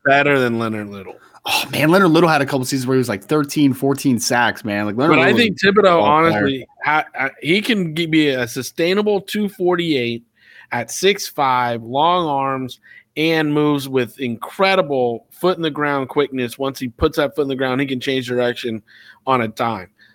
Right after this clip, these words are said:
Speaker 1: So for me, I think he, he is an elite pass rusher that's getting pushed down 'cause people are questioning his character.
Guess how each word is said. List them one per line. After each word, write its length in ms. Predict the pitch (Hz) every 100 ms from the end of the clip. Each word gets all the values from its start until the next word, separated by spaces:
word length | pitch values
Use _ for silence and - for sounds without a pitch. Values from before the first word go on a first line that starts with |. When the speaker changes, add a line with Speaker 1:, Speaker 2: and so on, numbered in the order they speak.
| _
Speaker 1:
So 340 | - 160 139
for 180 | 131 135
me, 460 | 143 220 202 175 170 _ _ _ -
I 120 | 170
think 180 | 175 151
he, 320 | 156 147 -
he 440 | 143 170 202 208 170
is 240 | 160 139
an 120 | 139
elite 460 | 127 120 151 175 -
pass 340 | 143 143 139
rusher 360 | 139 127 - 131
that's 220 | 123 120
getting 240 | - 143 156
pushed 280 | 180 165 -
down 360 | 135 131 127 - - -
'cause 160 | - 117
people 380 | - 151 156 147
are 240 | 135 127
questioning 760 | - - 147 143 - 143 131 131
his 200 | 123 -
character. 600 | 143 139 127 - 95